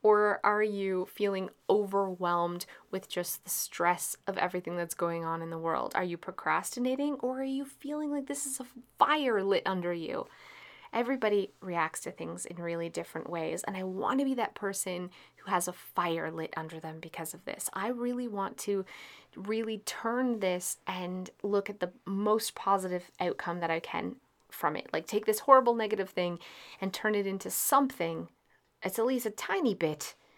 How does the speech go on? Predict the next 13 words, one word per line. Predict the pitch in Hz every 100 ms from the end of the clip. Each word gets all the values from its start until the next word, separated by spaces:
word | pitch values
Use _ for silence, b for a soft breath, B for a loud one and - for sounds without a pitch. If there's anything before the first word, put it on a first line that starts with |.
| b b b
that's | 190 185
a |
positive. | - 165 170 202 - - _
And | 202
I | 185
think | 185 196 -
teaching | - 214 220
my | 214 190
kids | - 180 175
those | - 170 175 B B B B _
basic | 185 175 165 185 180 -
life | 170 160 196
skills | - - 277 285 302 302 -